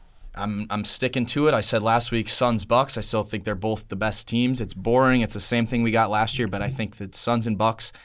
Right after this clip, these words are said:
But I've got the Suns getting their revenge this year. I think they are gonna be motivated to beat the Bucks. I think they're gonna match up better this year. I've got the Suns beating the Bucks in the N B A Finals. What do you got?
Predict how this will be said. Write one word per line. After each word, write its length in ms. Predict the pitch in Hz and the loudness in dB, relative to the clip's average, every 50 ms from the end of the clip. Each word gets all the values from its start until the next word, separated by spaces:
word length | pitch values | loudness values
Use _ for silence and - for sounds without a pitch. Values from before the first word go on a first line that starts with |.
| - - - - | -20 -20 -20 -4
But 100 | - 107 | 2 2
I've 100 | 117 139 | 2 4
got 140 | 160 208 208 | 2 0 0
the 80 | - 180 | 2 0
Suns 260 | - 180 170 156 135 | 2 2 2 2 2
getting 220 | 135 143 139 131 | 2 2 2 4
their 100 | 127 123 | 4 6
revenge 340 | 120 117 101 107 104 101 90 | 4 4 4 2 0 0 -4
this 200 | 92 92 - - | -4 -4 -6 -6
year. 100 | 85 85 | -6 -10
I 60 | 85 | -12
think 220 | - - 104 85 - | -8 -8 -10 -8 -6
they 140 | 104 104 | -4 -4
are 120 | 101 98 95 | -4 -4 -4
gonna 180 | 104 101 98 | -4 -6 -6
be 160 | 95 98 98 98 95 - - | -6 -6 -8 -8 -10 -10 -6
motivated 720 | 110 104 110 123 127 131 131 131 131 127 131 131 127 135 135 - - - - - - | -2 2 2 2 2 2 0 0 2 2 2 2 0 -2 -6 -12 -20 -20 -20 -10 -6
to 180 | - 113 104 | -4 -2 -2
beat 320 | 92 - 110 113 123 127 - | -4 -2 0 0 0 0 -2
the 60 | 139 | -2
Bucks. 380 | 113 117 113 113 110 - - | 2 4 2 2 2 0 -4
I 80 | - 98 | -6 -6
think 220 | 101 - 104 95 101 | -8 -8 -8 -8 -6
they're 100 | 101 98 | -8 -8
gonna 200 | 95 98 95 92 | -8 -8 -8 -8
match 280 | 92 101 101 107 - - | -8 -8 -8 -8 -6 -8
up 140 | 101 87 92 | -8 -6 -4
better 240 | 104 104 107 104 | -4 -2 -2 -4
this 320 | 98 90 104 117 127 - - | -4 -6 -4 -2 -2 0 0
year. 320 | - 117 117 120 120 120 - - - - - - | 0 2 2 2 0 -2 -6 -16 -20 -20 -20 -18
I've 80 | - - | -6 -6
got 120 | 135 135 | -6 -4
the 60 | - | 0
Suns 400 | 101 - - 131 127 135 147 135 | 0 2 2 4 2 2 2 0
beating 260 | 107 123 123 120 123 120 | 0 0 0 2 2 0
the 60 | 113 | 0
Bucks 320 | 98 113 107 104 - - | 2 0 0 0 -2 -6
in 160 | - 98 104 | -6 -4 -4
the 100 | 104 104 104 | -4 -2 -2
N 100 | 101 98 | -4 -4
B 120 | 98 98 | -4 -6
A 40 | 95 | -6
Finals. 360 | - 98 98 98 95 95 - | -8 -8 -8 -8 -8 -8 -8
What 80 | - 98 | -8 -8
do 40 | 95 | -8
you 60 | 78 | -8
got? 180 | 80 73 - | -10 -12 -14